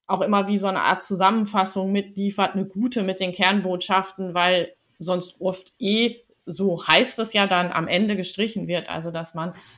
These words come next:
ähm, das schon da so vorbereitet. Aber jetzt, da hatte ich noch nie so drüber nachgedacht. Das finde ich total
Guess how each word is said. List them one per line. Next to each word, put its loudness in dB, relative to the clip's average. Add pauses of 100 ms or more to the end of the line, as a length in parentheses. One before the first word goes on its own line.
(260)
ähm, -4
das 2
schon 2
da 6
so -4
vorbereitet. -2
Aber -4
jetzt, -6
da -2
hatte -8
ich -8
noch -4
nie 0
so -2
drüber -2
nachgedacht. -2
Das -18
finde -6
ich -12
total -4